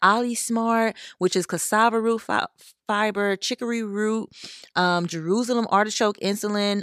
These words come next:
all of this stuff, uh, that is supposed to be very good for your digestive system. Like, prebiotics and probiotics, I don't know all of the science behind it, but it's good for gut health. And this, y'all already know I don't buy soda to stay in my house,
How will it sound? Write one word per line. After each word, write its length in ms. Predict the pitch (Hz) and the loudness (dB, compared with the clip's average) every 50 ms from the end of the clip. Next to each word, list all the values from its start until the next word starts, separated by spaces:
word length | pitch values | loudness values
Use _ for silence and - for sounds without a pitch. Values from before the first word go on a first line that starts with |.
| - - | 0 2
all 200 | 202 233 285 339 | 2 4 2 2
of 60 | 359 | 0
this 180 | 302 311 311 - | -2 -4 -4 -6
stuff, 520 | - - - 208 220 220 208 190 180 - _ - - - - - - _ _ - | -6 -6 -2 0 2 4 4 2 2 -2 _ -14 -20 -20 -20 -20 -20 _ _ 2
uh, 400 | 175 180 180 180 175 170 170 165 156 | 4 4 6 6 6 4 4 2 2
that 260 | 170 190 185 185 - | 2 2 2 2 2
is 560 | - 185 185 180 180 175 175 170 165 160 - - _ _ | 2 2 4 4 4 2 2 0 -2 -6 -12 -18 _ _
supposed 640 | - - - - 226 - - 247 247 277 302 - - | -16 -10 -8 -6 -6 -4 0 0 2 2 0 -2 -6
to 80 | - 294 | -8 -6
be 180 | 247 226 208 | -6 -6 -6
very 300 | 185 160 180 185 202 196 | -4 -2 -2 0 0 -2
good 200 | 175 165 170 175 | -2 -2 -4 -4
for 100 | - - | -4 -4
your 180 | 170 165 156 156 | -4 -4 -4 -2
digestive 560 | 147 156 147 151 - 151 156 160 - - 151 | -2 -2 -2 -2 -2 -4 -6 -6 -6 -8 -10
system. 480 | - - 147 147 - - - 147 147 147 | -8 -8 -8 -8 -8 -10 -10 -10 -10 -8
Like, 280 | 147 151 151 156 147 | -6 -6 -6 -6 -8
prebiotics 640 | - - 269 285 294 311 285 262 240 233 226 220 - | -8 -8 -6 -4 -2 0 2 2 2 2 0 -2 -4
and 120 | 190 165 - | -6 -6 -2
probiotics, 540 | 190 180 190 185 185 180 175 180 180 170 - - | 0 0 2 2 2 2 2 2 0 -2 -4 -2
I 100 | 165 175 | 0 0
don't 200 | 190 208 208 196 | 0 -2 -2 -2
know 280 | 185 180 180 175 175 170 - - - - - - _ _ _ - | -2 0 0 0 0 -2 -6 -10 -20 -20 -20 -20 _ _ _ -2
all 360 | 160 175 175 180 196 190 185 | 0 2 2 4 4 4 4
of 140 | 180 175 165 | 2 0 0
the 100 | 165 156 | -4 -6
science 500 | - - - - 165 165 175 185 220 - | -4 -4 -4 -4 -4 -4 -2 -4 -4 -4
behind 420 | - 240 240 247 240 247 254 254 | -6 -6 -4 -4 -4 -4 -4 -2
it, 200 | 254 254 208 165 | -4 -4 -4 -4
but 200 | 156 175 175 165 - | -4 -4 -4 -4 -4
it's 180 | - 175 170 - | -6 -6 -6 -8
good 400 | 160 135 - 170 180 196 208 202 | -10 -8 -6 -2 -2 -2 -2 -4
for 160 | - 226 214 | -6 -6 -6
gut 320 | 175 - - 165 165 - | -6 -6 -4 -4 -4 -4
health. 460 | - - - - 165 160 165 180 202 - - - - - - - - | -6 -8 -8 -4 -2 -2 -2 -2 -4 -8 -12 -18 -18 -18 -16 -8 -4
And 260 | 196 190 185 175 156 | -2 -2 -2 -2 0
this, 360 | 165 196 233 254 269 - - - _ _ _ _ _ _ _ _ _ _ _ _ - - _ - | 2 2 2 2 0 -4 -10 -12 _ _ _ _ _ _ _ _ _ _ _ _ -20 -20 _ -2
y'all 260 | 180 202 214 269 349 | 4 4 6 6 6
already 200 | 370 277 220 220 | 4 4 2 2
know 100 | 196 165 | 2 2
I 120 | 151 185 | 2 2
don't 200 | 254 330 302 220 | 2 0 0 0
buy 340 | 170 160 160 170 165 160 160 | 2 4 4 6 6 4 2
soda 460 | - - - 165 156 151 151 147 147 - | 0 -2 -4 -4 -2 -2 -2 -4 -6 -4
to 200 | - 165 156 147 | -4 -4 -4 -6
stay 300 | - - - 156 156 151 | -8 -8 -6 -4 -4 -4
in 100 | 156 151 | -4 -4
my 100 | 147 143 | -4 -4
house, 400 | - 165 151 131 - - - | -2 -2 -2 -2 -4 -8 -14